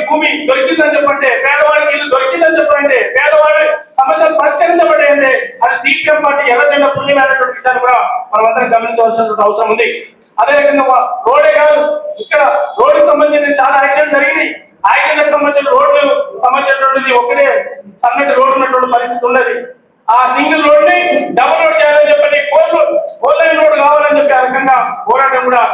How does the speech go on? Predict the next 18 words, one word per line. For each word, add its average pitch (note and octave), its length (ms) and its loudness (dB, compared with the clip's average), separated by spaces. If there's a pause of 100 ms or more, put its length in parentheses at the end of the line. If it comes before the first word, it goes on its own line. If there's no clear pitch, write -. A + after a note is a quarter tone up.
(140)
చేసినటువంటి A#4 500 0
చరిత్ర - 200 -2
కమిటీ A3 360 0
ఎమ్మెల్యే A#3 320 -2 (320)
ఫస్ట్ A3 200 -4
క్లాస్ A#3 220 -2
ఉన్నటువంటి G#3+ 340 -6
కాలంలో. G#3 380 0 (360)
అదే C4 180 0
కాదు, C4+ 240 2 (680)
అది A#3+ 120 2
బోడకొండ C4 460 0
కానీ, C#4 280 0 (720)
అదే B3 220 0
రకంగా C4+ 280 0 (180)
తాళపల్లి C#4 420 0
కూడా C#4 260 0
కానీ, D4 160 0